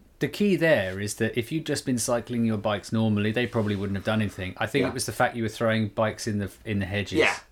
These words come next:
Speaker 2: yeah. That, I mean, that's, that's probably what alarmed them.
Speaker 1: <laughs>
Speaker 2: They saw us and they thought, "Why, guys?" But you know what, man? I, the,
Speaker 1: Mm.
Speaker 2: I look at those things and I think back to, like, doing the stuff as a kid, and
Speaker 1: Yeah.
Speaker 2: I, I, I see kids doing that shit now, and I'm
Speaker 1: Yeah.
Speaker 2: like,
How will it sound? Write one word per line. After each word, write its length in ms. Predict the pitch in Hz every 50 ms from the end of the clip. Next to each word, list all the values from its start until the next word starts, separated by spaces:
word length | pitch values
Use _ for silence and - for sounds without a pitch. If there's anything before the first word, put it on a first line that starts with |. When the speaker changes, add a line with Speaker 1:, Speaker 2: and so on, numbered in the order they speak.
| _ _ _
Speaker 2:
yeah. 260 | - 127 123 107 95 92
That, 200 | 98 110 113 -
I 20 | 123
mean, 100 | 135 143
that's, 280 | 147 156 151 - - - -
that's 240 | 156 143 135 - -
probably 280 | - 147 139 120 120
what 140 | 117 107 98
alarmed 440 | 104 101 101 101 104 104 101 98 101 -
them. 120 | 87 85 -
Speaker 1:
<laughs> 80 | - - - - 165 - - - - - - -
Speaker 2:
They 120 | - -
saw 300 | - - - 151 139 131
us 120 | 127 120 -
and 60 | 110 104 104
they 60 | 101
thought, 200 | 110 101 95 85 80 - 139 127 127 -
"Why, 300 | - 104 107 104 101 95
guys?" 340 | - - 82 - - - - - - - -
But 140 | - 127 -
you 40 | 135
know 80 | 139 139
what, 120 | - -
man? 160 | 202 202 -
I, 140 | 123 104 90
the, 180 | 107 110 110 107
Speaker 1:
Mm. 120 | 107 101 -
Speaker 2:
I 100 | - 107
look 180 | 104 113 -
at 80 | 143 123
those 220 | 95 95 98 95
things 300 | - 90 85 82 82 -
and 160 | - - 92 90
I 40 |
think 320 | 92 - - 92 98 95 -
back 280 | - 95 92 92 -
to, 100 | - -
like, 220 | 92 92 90 - -
doing 240 | 98 92 90 92 95
the 160 | 95 95 98
stuff 240 | - - - - -
as 80 | 95
a 40 | 90
kid, 280 | - - 82 - - - - - - - - - - - - - - -
and 360 | 92 92 87 87 87 85 87
Speaker 1:
Yeah. 240 | 113 110 104 95 92 - -
Speaker 2:
I, 180 | - 90 - - -
I, 280 | 90 90 90 92 90 -
I 120 | - 104 101
see 300 | - - - 110 110 104
kids 300 | - - - 90 90 -
doing 220 | - 92 90 85 85
that 140 | 80 76 -
shit 220 | - - 78 -
now, 280 | - 71 67 - - - - - - - - - - - - - - - -
and 140 | - 98 95
I'm 80 | 95 110
Speaker 1:
Yeah. 60 | 104
Speaker 2:
like, 260 | 87 87 87 - -